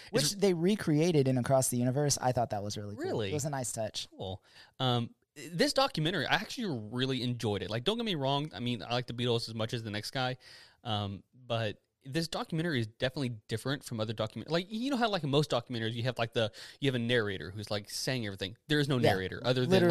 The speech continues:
Speaker 1: Literally,
Speaker 2: text on the
Speaker 1: it,
Speaker 2: screen.
Speaker 1: like, nine times out of ten, it's David Attenborough, but yes.
Speaker 2: Right. Uh, there isn't that in here. Like, it's, it's, it's just all what they were doing.
Speaker 1: Just the footage, like, straight up found footage.
Speaker 2: Yeah.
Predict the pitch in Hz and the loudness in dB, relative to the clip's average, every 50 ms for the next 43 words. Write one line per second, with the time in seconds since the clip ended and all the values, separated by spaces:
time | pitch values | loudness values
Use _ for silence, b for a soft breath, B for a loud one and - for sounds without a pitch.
0 | 160 156 156 151 147 143 143 - - - 139 131 - - 110 101 95 117 135 131 | 4 4 4 2 2 2 0 -2 -2 -2 0 -2 -2 -2 -4 -4 -2 -2 -4 -2
1 | 147 147 147 147 135 156 143 - 123 131 123 120 113 - 120 110 110 104 - - | -2 -2 -2 -2 -2 -2 -2 2 4 4 4 4 2 0 0 0 0 0 0 0
2 | 117 110 110 110 98 95 107 101 104 104 110 113 131 110 127 127 139 147 165 143 | 0 0 0 0 -2 -2 -4 -4 -4 -2 -2 -4 -2 0 0 0 2 4 4 4
3 | 107 90 - - B B B B B B B - 127 120 120 120 143 160 165 170 | 4 4 0 -6 B B B B B B B 0 2 2 2 4 2 2 2 4
4 | 147 135 110 101 110 98 80 73 101 95 101 98 - - - _ 113 117 110 107 | 2 0 0 0 0 -2 0 -2 -4 -6 -6 -6 -8 -8 -12 _ -6 -4 -4 -4
5 | - - 113 - - - 123 - 139 - - 135 127 - _ _ - - - - | -4 -4 -4 -6 -6 -8 -8 -10 -8 -8 -8 -10 -12 -12 _ _ -8 -6 -4 -4
6 | 135 120 - - 120 123 123 131 131 131 135 135 147 - _ _ _ _ _ 123 | -4 -4 0 2 4 4 6 6 6 4 2 0 -4 -10 _ _ _ _ _ -8
7 | 117 117 - 117 110 107 104 104 107 107 98 87 92 95 - - - - - - | -6 -6 -4 -2 -2 0 -2 -2 -2 -4 -6 -8 -10 -14 -18 -18 -14 -10 -8 -8
8 | - - 85 - - - 98 98 92 90 - 110 104 101 - - - - - 131 | -8 -8 -10 -6 -4 -4 -4 -4 -4 -8 -8 -8 -6 -4 -2 -2 -2 -2 -2 -2
9 | 123 120 113 113 107 - - 117 110 113 110 107 - 107 98 101 98 135 131 120 | -2 0 0 -2 -2 -2 -4 -4 -4 -4 -8 -8 -10 -10 -10 -8 -4 0 2 2
10 | 104 98 | 2 2